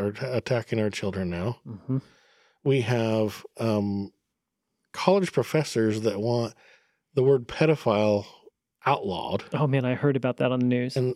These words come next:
Speaker 1: you know, they wanna change it to minor attracted person.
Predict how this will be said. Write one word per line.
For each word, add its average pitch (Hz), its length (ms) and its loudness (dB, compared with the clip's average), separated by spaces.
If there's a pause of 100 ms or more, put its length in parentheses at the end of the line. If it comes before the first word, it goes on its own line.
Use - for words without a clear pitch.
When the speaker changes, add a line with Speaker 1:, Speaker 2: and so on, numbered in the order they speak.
(140)
Speaker 1:
you 131 140 0
know, 117 120 2
they 131 140 4
wanna 139 340 2
change 220 340 4
it 185 80 -2
to 117 100 0
minor 160 380 4
attracted 160 520 -2
person. - 380 0